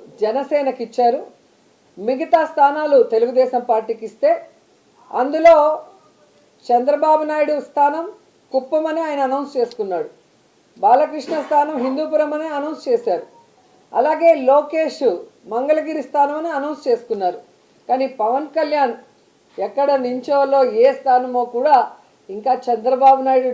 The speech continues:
డిసైడ్ చేసేంత వరకు అనౌన్స్ చేసుకోలేని దౌర్భాగ్య పరిస్థితిలో ఉన్నారు. అంటే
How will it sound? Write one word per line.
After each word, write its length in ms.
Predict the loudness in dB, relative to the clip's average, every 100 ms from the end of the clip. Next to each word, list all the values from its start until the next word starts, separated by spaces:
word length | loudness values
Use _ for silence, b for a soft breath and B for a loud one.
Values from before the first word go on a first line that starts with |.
| -4
డిసైడ్ 380 | -2 0 0 0
చేసేంత 380 | -2 0 -2 0 -2
వరకు 260 | 0 2 2 0 B B -8
అనౌన్స్ 320 | -6 -2 -4 -2
చేసుకోలేని 580 | -4 -4 -2 -2 -2 -6 2
దౌర్భాగ్య 540 | 4 4 2 -2 -2 -4 -2
పరిస్థితిలో 500 | -2 -4 -10 -4 0 0
ఉన్నారు. 320 | 0 2 2
అంటే 240 | 2 2